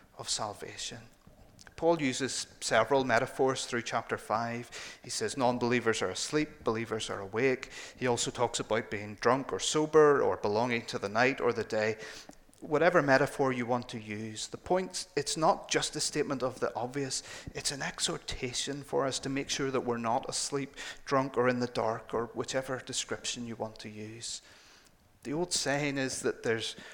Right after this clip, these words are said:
only two things for certain in life, death and taxes. That's not true because some people evade taxes, but none of us get to evade death. Whether it's through physical death or whether it's through the Lord's return,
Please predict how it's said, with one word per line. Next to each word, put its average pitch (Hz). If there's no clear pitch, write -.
only 139
two 165
things 143
for -
certain -
in 175
life, 175
death 135
and -
taxes. -
That's -
not 147
true 151
because 135
some -
people 127
evade 127
taxes, 160
but 151
none 147
of 180
us 160
get -
to 131
evade 107
death. -
Whether 127
it's 120
through 123
physical 151
death 131
or 113
whether 120
it's -
through 135
the 120
Lord's 117
return, 110